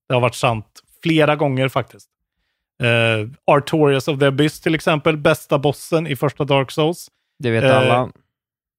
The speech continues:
Speaker 1: eh, alla de här tre Crown D L Csen till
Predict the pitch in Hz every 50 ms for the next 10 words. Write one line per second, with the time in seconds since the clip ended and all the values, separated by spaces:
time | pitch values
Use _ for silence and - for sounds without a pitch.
0 | _ - 139 131 127 123 - - - 180 175 160 151 143 143 151 165 175 165 151
1 | 143 - - - 151 135 127 - - - 170 151 143 139 131 131 127 123 131 127
2 | 123 120 - - 147 131 127 120 - 156 151 151 135 - - 139 127 127 123 117